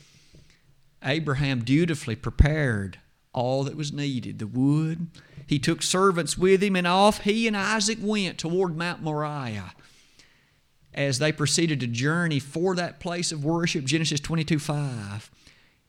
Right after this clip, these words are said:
it's significant that even the boy, even Isaac, recognized, "Father, the wood is ready, and so too is all else, but where is the sacrifice?"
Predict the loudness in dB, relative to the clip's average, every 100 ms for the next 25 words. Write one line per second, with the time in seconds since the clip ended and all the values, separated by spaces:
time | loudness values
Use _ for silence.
0 | -4 -2 0 0 0 0 -2 -4 -6 -4
1 | -2 -2 -2 0 0 0 -2 -2 0 2
2 | 2 -2 -6 -10 -4 0 0 0 -2 -2
3 | -2 -2 -4 -6 -6 0 0 0 -2 -2
4 | -2 -2 -4 -6 -8 -2 2 4 4 2
5 | -6 -12 -16 -20 _ -20 -20 _ _ 0
6 | 4 6 6 4 4 4 4 4 2 2
7 | 4 4 2 2 2 4 2 2 2 2
8 | 0 0 -2 -4 -6 -4 0 2 4 4
9 | 2 0 -2 -2 -2 -4 -6 -6 -8 -12
10 | -14 -8 -6